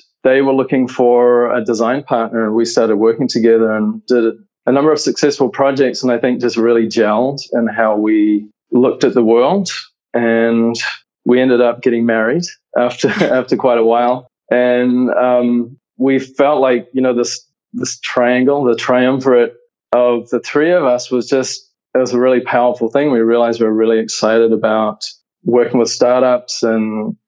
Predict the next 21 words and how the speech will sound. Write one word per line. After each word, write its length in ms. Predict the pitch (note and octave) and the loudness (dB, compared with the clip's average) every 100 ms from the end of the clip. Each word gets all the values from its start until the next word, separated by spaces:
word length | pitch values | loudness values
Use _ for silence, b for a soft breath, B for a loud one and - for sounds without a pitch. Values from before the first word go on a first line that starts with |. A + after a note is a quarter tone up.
| _ _ | _ _
excited 360 | - A#2+ B2 | -2 0 2
about 240 | A#2 A2 A2+ | 2 -2 -2
growing 580 | A#2 A#2 A#2+ A#2+ A#2+ A2+ | -2 0 0 0 -2 -2
things 420 | A#2+ B2+ F3 D3 | -2 -2 -2 -2
and 140 | G#2+ | 2
making 380 | A2+ A#2 C3+ C3+ | 2 2 0 -2
things. 600 | C#3+ D#3+ G3+ F3+ - - _ _ - | -2 -2 -2 -4 -8 -14 _ _ -2
Um, 220 | A#2+ A#2 | 0 0
so 160 | A2 B2 | 0 0
that's 180 | C3 - | 0 -2
kind 180 | C#3 | -2
of 80 | A2 | -2
how 260 | A#2+ A2 A#2 | 0 0 0
it 100 | A2+ | 0
all 160 | B2 | -2
started. 460 | A#2+ - B2 C#3+ D3+ | -2 -2 0 0 0
And 120 | A2+ | 0
I 80 | A2 | 2
obviously 320 | A2 - A2+ | 0 0 -2
took 320 | A2 - - | 0 -2 0
the, 420 | - A2+ A2 A2 | 0 2 2 -2